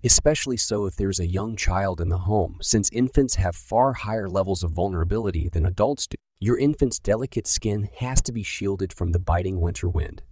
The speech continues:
which might otherwise cause irritation and even illness in young children. Therefore, massaging your baby's body with baby massage oil throughout the winter is the most effective strategy to maintain your baby's health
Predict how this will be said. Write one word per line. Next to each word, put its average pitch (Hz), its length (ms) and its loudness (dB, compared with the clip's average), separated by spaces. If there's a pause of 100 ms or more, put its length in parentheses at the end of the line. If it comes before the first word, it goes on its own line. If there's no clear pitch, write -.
(220)
which 107 200 0
might 117 200 4
otherwise 104 500 2
cause 95 360 0
irritation 104 760 -2
and 85 140 -6
even 120 300 -2
illness 110 380 0
in 85 180 -2
young 87 220 0
children. - 420 -2 (600)
Therefore, 120 680 4
massaging 123 580 2
your 101 140 0
baby's 98 360 -2
body 82 380 2
with 82 240 -4
baby 110 260 -2
massage 90 460 0 (100)
oil 87 300 -2
throughout 101 540 -2
the 113 80 -2
winter 92 480 -2
is 95 140 2
the - 60 4
most 90 360 4
effective 113 420 -4
strategy 90 540 0
to - 120 -4
maintain 90 540 0
your 104 100 -6
baby's 87 360 -2
health 98 360 2